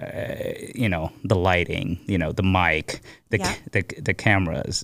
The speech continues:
Speaker 1: you know, so
Speaker 2: It's all taken care of.
Speaker 1: Yeah, yeah, the Chicago Podcasting Studio. They,
Speaker 2: <laughs>
Speaker 1: they're, they're
Speaker 2: Yeah,
Speaker 1: on,
Speaker 2: they are
Speaker 1: they're own,
Speaker 2: amazing.
Speaker 1: they're own it,
Speaker 2: <laughs>
Speaker 1: you know?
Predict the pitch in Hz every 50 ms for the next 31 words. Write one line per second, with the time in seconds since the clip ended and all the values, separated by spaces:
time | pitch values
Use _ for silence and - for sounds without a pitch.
0 | - - - 90 85 82 82 87 - - - 87 - - 214 196 233 220 208 220
1 | 214 240 262 254 185 175 208 294 262 127 104 107 113 120 113 - 117 - - -
2 | - 131 131 120 117 - - 135 135 - - 143 131 123 - 113 95 92 - -
3 | 101 92 87 90 85 82 87 92 95 110 110 - - - 339 - 113 113 113 -
4 | - - - - 123 123 - 214 131 127 120 107 - - 131 139 131 123 - 127
5 | 139 147 156 147 180 185 - 127 135 131 - - 117 135 143 151 135 90 65 -
6 | - _ _ _ _ - 339 269 - - 370 403 - - 427 - - 110 107 101
7 | 104 104 107 110 110 110 110